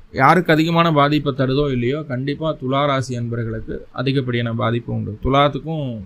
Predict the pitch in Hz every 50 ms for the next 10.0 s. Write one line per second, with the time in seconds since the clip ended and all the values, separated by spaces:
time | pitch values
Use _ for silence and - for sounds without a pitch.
0 | - - - 143 - - 135 135 127 135 - 127 123 123 120 - - _ _ -
1 | - - - _ _ _ _ _ _ - _ _ _ _ _ _ _ - - -
2 | - - _ _ _ _ - 165 156 151 151 175 190 202 185 165 156 147 143 147
3 | 170 165 156 135 - 160 160 156 147 135 131 127 120 117 117 110 117 120 117 139
4 | 147 170 170 160 139 147 160 185 165 - 135 127 139 147 135 123 113 107 104 107
5 | 127 - - - 123 131 139 127 - 120 - 123 117 - 113 113 113 123 117 -
6 | - 117 120 127 127 123 131 120 113 110 110 107 107 - - 117 110 117 135 135
7 | 123 120 139 - - - - - - - - - - - - - _ - _ -
8 | - _ _ _ _ _ _ _ _ - - - 147 160 202 214 214 220 196 160
9 | 151 131 - 165 143 139 135 143 151 160 165 160 151 135 131 127 135 127 -